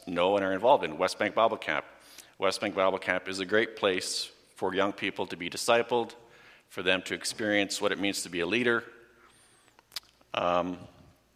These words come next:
but we also need to stop and think, "Well, that's wonderful, but what about the other ten months of the year?" How are we in-, how are we incorporating these young people, um, in church?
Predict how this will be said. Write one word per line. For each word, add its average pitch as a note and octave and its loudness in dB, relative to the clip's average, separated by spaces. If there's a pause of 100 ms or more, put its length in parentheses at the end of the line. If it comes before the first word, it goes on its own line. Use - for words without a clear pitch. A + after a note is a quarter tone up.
(680)
but G2 0
we G#2 2
also A2+ 4
need A2 -2
to G#2+ -6
stop G2+ 2
and F#2 -8
think, G2 -6
"Well, G#2 2
that's G2 0
wonderful, G#2+ -2
but E2 -4
what A2 0
about G#2 0
the F2+ 0
other G#2+ 0
ten F#2 -4
months F2+ -6
of E2 -10
the D#2 -8
year?" E2 -4 (1500)
How A2 0
are A2 2
we F#2+ -2
in-, F#2 -6 (100)
how A2+ 0
are A2+ 2
we G2 -2
incorporating F#2 -4
these F2 -6
young F#2+ -4
people, E2+ -8 (460)
um, E2 -2 (580)
in F2 -8
church? - -8